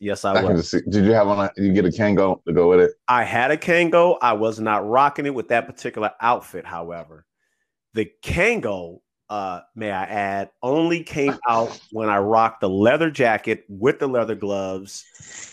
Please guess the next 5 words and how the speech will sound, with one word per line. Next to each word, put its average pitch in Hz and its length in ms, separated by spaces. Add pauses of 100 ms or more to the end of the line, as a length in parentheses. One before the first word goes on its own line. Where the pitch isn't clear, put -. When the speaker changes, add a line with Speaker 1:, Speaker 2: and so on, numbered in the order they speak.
(580)
Speaker 1:
from 139 220
Speaker 2:
<laughs> - 220
Speaker 1:
Eastmont 120 560
Mall. 107 560 (840)
Um, 101 480